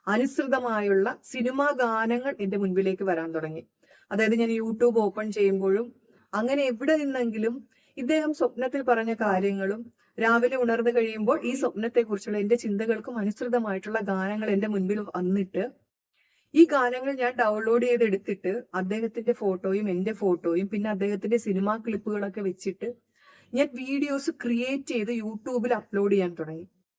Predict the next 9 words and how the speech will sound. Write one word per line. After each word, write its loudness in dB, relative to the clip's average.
അതാണ് 2
എന്റെ -2
ജയേട്ടൻ 0
എന്ന് -2
പറയുന്ന -2
YouTube -4
ചാനൽ -6
സൃഷ്ടിക്കപ്പെടാനുണ്ടായ -6
സാഹചര്യം. -2